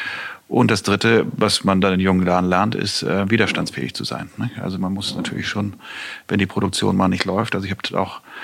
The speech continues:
einige Nächte dort auf dem Feldbett in der Produktionshalle geschlafen, weil wir die Teile nicht rausbekommen haben, die Rahmen für den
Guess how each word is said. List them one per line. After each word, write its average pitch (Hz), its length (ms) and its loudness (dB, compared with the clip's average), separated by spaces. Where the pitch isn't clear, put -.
einige 101 300 2
Nächte 95 360 0
dort 95 260 2
auf - 120 0
dem 92 80 -8
Feldbett 92 520 -4
in 104 200 -2
der 92 180 2
Produktionshalle 92 720 -2
geschlafen, 92 480 0
weil 95 140 0
wir 92 60 0
die 90 80 -2
Teile 104 340 0
nicht 87 160 -2
rausbekommen 90 560 -2
haben, 95 240 0
die 95 80 0
Rahmen 95 260 0
für 92 180 -4
den 95 220 -4